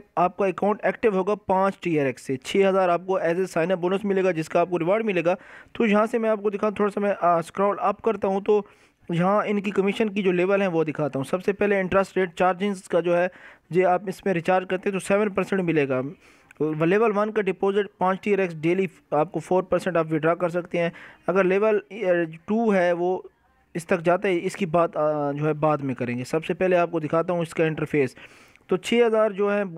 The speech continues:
मिले हैं आपको टीआरएक्स as a sign up bonus। कितना?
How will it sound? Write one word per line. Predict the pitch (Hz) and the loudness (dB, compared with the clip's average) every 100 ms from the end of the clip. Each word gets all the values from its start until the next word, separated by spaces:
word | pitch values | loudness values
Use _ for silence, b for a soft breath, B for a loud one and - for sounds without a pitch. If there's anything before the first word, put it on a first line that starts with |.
| 226 | -6
मिले | 175 190 196 | -2 2 2
हैं | 196 | 2
आपको | 175 170 180 | 0 0 -4
टीआरएक्स | 170 185 190 190 - - - | -2 0 2 2 -4 -12 -2
as | 175 185 | 0 0
a | 185 175 | -2 0
sign | 170 180 | 0 0
up | 160 151 | 0 0
bonus। | 151 147 - | 0 -2 -4
कितना? | - 180 214 | -6 0 0